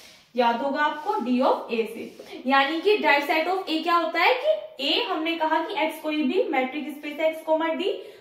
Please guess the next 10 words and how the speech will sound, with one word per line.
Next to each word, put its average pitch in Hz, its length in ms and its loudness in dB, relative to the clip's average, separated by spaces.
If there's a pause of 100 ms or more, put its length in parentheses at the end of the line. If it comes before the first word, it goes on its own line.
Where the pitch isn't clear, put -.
(140)
हमने 311 240 -2
कहा 403 300 2
ए 339 220 -2
कोई 320 160 0
भी - 160 -4
सबसेट 311 540 -2
है 403 180 0 (100)
एक्स - 220 -8
का, 208 180 -6 (1300)
तो 403 200 6